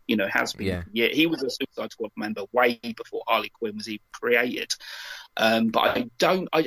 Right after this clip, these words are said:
Speaker 1: I've got a feeling that he's actually absent of the film, so it kind of feel a bit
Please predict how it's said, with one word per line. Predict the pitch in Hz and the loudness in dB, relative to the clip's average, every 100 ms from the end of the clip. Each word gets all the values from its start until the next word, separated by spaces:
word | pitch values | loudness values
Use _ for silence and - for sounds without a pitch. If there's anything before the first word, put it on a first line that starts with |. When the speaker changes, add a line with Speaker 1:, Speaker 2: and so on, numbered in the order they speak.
| - | 0
Speaker 1:
I've | 151 - | -6 -2
got | - 196 | 2 2
a | - | 4
feeling | 180 170 139 | 6 6 6
that | 131 | 0
he's | 135 139 | 2 2
actually | 131 - 123 | 2 -2 0
absent | 117 - 113 113 | 0 0 -2 -4
of | 107 | -6
the | - | -8
film, | - 131 113 110 | 2 4 4 0
so | 110 120 | 2 2
it | 107 | 2
kind | - 494 427 | 2 2 2
of | - | 2
feel | 247 196 | 4 6
a | 165 | 6
bit | 147 | 2